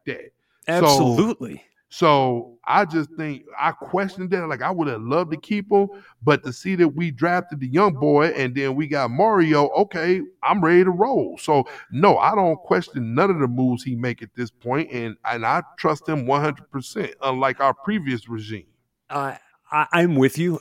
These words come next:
Speaker 2: I, I do. I, I trust him too. Now, I was, I was not being blasphemous. I was not questioning Brandon Beane. I was asking if you trusted Brandon Beane. How
Speaker 1: Ah.
Speaker 2: dare you turn that
Speaker 1: Oh.
Speaker 2: around on me?
Speaker 1: Okay,
Speaker 2: You
Speaker 1: okay,
Speaker 2: big
Speaker 1: I guess I'm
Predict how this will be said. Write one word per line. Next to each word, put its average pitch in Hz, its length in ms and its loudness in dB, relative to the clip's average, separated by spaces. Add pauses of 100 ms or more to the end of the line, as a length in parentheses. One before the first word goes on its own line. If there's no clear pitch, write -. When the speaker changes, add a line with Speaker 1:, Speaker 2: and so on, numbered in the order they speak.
Speaker 2:
I, 143 240 2
I 151 180 2
do. 151 400 -2
I, 123 220 2
I 139 100 0
trust 135 320 0
him 120 140 0
too. 98 440 0
Now, 110 260 -2
I 110 240 -2
was, 101 340 -6 (440)
I 131 160 2
was 110 260 0
not 117 280 -4
being 117 240 0
blasphemous. 110 760 2
I 180 60 0
was 175 220 -2
not 123 180 -6
questioning 127 840 -4
Brandon 95 380 -6
Beane. 127 180 -4
I 156 60 -2
was 151 160 -4
asking 185 340 -4
if 185 180 -4
you 180 460 0
trusted 95 580 -6
Brandon 98 380 -2
Beane. 110 140 -2
How 214 260 2
Speaker 1:
Ah. 127 220 4
Speaker 2:
dare 123 220 0
you 117 580 2
turn 143 260 -2
that 139 160 6
Speaker 1:
Oh. 117 60 2
Speaker 2:
around 117 240 0
on 110 140 0
me? 120 340 0 (340)
Speaker 1:
Okay, 147 460 -2 (180)
Speaker 2:
You 139 60 2
Speaker 1:
okay, 139 60 2
Speaker 2:
big 104 120 0
Speaker 1:
I 117 140 -2
guess 101 260 2
I'm 123 60 2